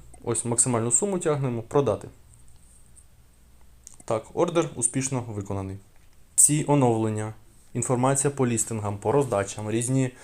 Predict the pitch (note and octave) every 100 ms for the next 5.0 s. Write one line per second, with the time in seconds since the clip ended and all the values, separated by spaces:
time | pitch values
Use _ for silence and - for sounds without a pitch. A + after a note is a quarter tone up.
0 | - - - - - A#2 G#2+ A#2+ A#2+ -
1 | A#2 B2 A2+ A2 G2+ G2+ G2+ G2 - -
2 | - - - - - - - - - -
3 | - - - - - A2+ G#2+ G#2 G#2 G#2
4 | A2 A2+ - A#2 G#2+ G#2 G#2 G2+ G2+ B2